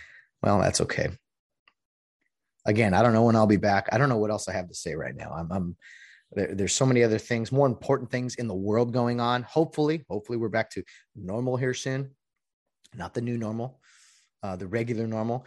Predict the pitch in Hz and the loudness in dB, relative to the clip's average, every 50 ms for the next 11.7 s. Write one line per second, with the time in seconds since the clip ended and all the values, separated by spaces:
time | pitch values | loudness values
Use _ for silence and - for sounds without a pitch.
0 | - _ - - 147 139 131 135 - - 156 160 160 - 147 139 139 139 139 135 | -14 _ -4 0 0 0 0 2 4 4 6 6 6 4 4 2 0 0 -2 -6
1 | 131 135 - 135 127 117 104 113 113 - - 123 143 175 175 151 - - 139 147 | -6 -4 -2 -2 -2 -2 -4 -6 -8 -8 -4 -2 0 0 0 -2 -2 -4 -4 -2
2 | 143 127 104 87 - 110 104 107 104 - - - - - 143 139 143 156 156 147 | -2 -4 -6 -6 -6 -6 -6 -6 -8 -8 -10 -6 0 2 4 6 6 6 6 4
3 | 135 135 123 120 113 110 117 117 117 101 98 90 - - _ - 123 123 131 127 | 2 2 0 0 0 0 0 0 -2 -2 -6 -8 -14 -10 _ -2 0 2 2 0
4 | 120 113 - - 123 120 120 113 - 123 113 110 104 - - 117 117 113 101 92 | -2 -4 -4 -2 -2 -2 -2 -2 0 0 0 0 -2 -4 -8 -8 -8 -8 -8 -10
5 | - _ _ _ _ _ _ _ _ _ _ - 101 - 123 120 - 120 113 107 | -12 _ _ _ _ _ _ _ _ _ _ -10 -6 -4 -4 -4 -4 -6 -8 -6
6 | 104 127 127 131 - - 123 113 110 107 104 - - 104 95 92 90 - - _ | -4 -2 -2 -2 -2 -4 -6 -6 -6 -8 -8 -8 -8 -6 -6 -6 -8 -12 -18 _
7 | _ _ _ _ _ _ _ _ _ _ _ _ _ _ _ _ _ _ _ _ | _ _ _ _ _ _ _ _ _ _ _ _ _ _ _ _ _ _ _ _
8 | _ - - - 131 120 - - - 95 85 82 98 - - - 101 87 - - | _ -14 -10 -8 -8 -8 -8 -10 -10 -10 -10 -12 -14 -14 -14 -16 -16 -16 -14 -10
9 | - 110 90 - - - - _ _ _ _ _ _ _ _ _ - - 113 110 | -10 -10 -10 -10 -14 -20 -20 _ _ _ _ _ _ _ _ _ -8 -4 -2 -2
10 | 110 - - 101 - - - 143 131 123 110 101 107 101 104 101 95 87 - - | -2 -2 -4 -8 -6 -2 0 0 0 0 0 -2 -4 -6 -6 -6 -8 -8 -8 -4
11 | - 107 104 107 101 104 110 98 - 107 104 104 107 110 | -2 -2 -2 -2 -2 -2 -4 -4 -2 -2 -2 -2 -2 -4